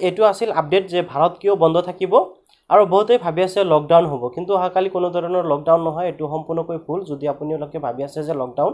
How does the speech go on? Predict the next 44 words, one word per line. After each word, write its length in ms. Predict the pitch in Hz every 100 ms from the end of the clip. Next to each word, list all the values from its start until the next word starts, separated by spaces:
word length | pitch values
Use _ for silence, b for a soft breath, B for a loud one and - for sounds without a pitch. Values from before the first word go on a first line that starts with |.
| b b b
এইটো 120 | - 156
লকডাউন 280 | 139 151 180 185
নহয়, 180 | 190 202
এইটো 180 | - 240 B B -
এটা 140 | 147 165 127
বন্ধ 160 | 135 135
হয়, 120 | 127 -
কৃষক 260 | 165 160 170
সংগঠনৰ 420 | 160 160 160 165 165
পৰা 140 | 165 160
দিয়া 140 | 143 139
বন্ধ। 180 | 131 143 285 - b b b _ -
তো 60 | 160 -
আশা 120 | 170 196
কৰোঁ 140 | 202
আপোনালোকে 280 | 185 190 185 180
নিশ্চয় 240 | - 190 156
আপডেটটো 280 | 156 160 180
জানিব 180 | 160 160 165
পাৰিলে। 200 | 165 160 269 - _ _ _ _ _ -
মই 180 | 165 226 196
এই 60 | 190
ভিডিঅ'টোৰ 320 | 202 208 214
জৰিয়তে 220 | 196 190 185
আপোনালোকে 280 | 180 180 185 180
জাষ্ট 180 | 190 - 135
জনাব 200 | 147 156 180
বিচাৰিছোঁ 340 | 175 180 170 185
যাতে 160 | 160 165 156
আপোনালোকে 320 | 160 160 180 151
আপডেটটো 340 | 143 151 160 160
জানিব 180 | 151 151 160
পাৰে। 160 | 156 220 - b b _ 196
তো 20 |
আশা 200 | 180 185 190
কৰোঁ 140 | 208
আপোনালোকে 260 | 196 180 180 165
নিশ্চয় 200 | - 170
আপডেটটো 260 | 151 165 175 156
জানিব 180 | 156 160
পাই 100 | 170 165
ভাল 100 | 147 147
পালে। 140 | 180 214
যদি 200 | 143 160